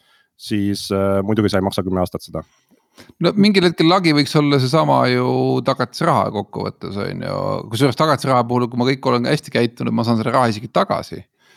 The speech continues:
Speaker 2: Et, äh, antud juhul ma ei saa seda raha ju tagasi, eks, et kui ma üürilepingu lõpetan, siis, äh, see raha, mis teile on läinud, see kaks pool protsenti jääb teile.
Speaker 1: Äh, vaata, sa, sa räägid seda nagu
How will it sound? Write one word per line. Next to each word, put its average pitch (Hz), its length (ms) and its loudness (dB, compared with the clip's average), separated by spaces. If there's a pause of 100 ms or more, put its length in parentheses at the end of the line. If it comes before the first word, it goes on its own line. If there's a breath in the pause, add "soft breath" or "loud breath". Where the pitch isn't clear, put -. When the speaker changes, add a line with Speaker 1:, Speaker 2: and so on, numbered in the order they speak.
(300 soft breath)
Speaker 2:
Et, 104 560 0
äh, 107 320 4
antud 123 400 0
juhul 107 180 2
ma 110 140 2
ei - 20 0
saa 127 140 2
seda 98 160 -6
raha 98 160 -2
ju 95 80 -2
tagasi, 101 320 -4
eks, - 180 -16
et 92 140 -12
kui 95 240 -2
ma 95 140 4 (200)
üürilepingu 104 560 2
lõpetan, 113 560 2
siis, 101 300 2 (100)
äh, 104 140 4 (260 loud breath)
see 120 220 2
raha, 113 180 4
mis 113 160 2
teile 127 240 2
on 110 80 2
läinud, 104 160 2
see - 80 -4
kaks 110 220 0
pool 117 160 0
protsenti 107 420 -2
jääb 104 160 2
teile. 104 300 0 (800 loud breath)
Speaker 1:
Äh, 120 140 2 (500)
vaata, 135 320 -6
sa, - 240 -6
sa 147 220 -2
räägid 190 260 0
seda 120 240 2 (460)
nagu 123 380 0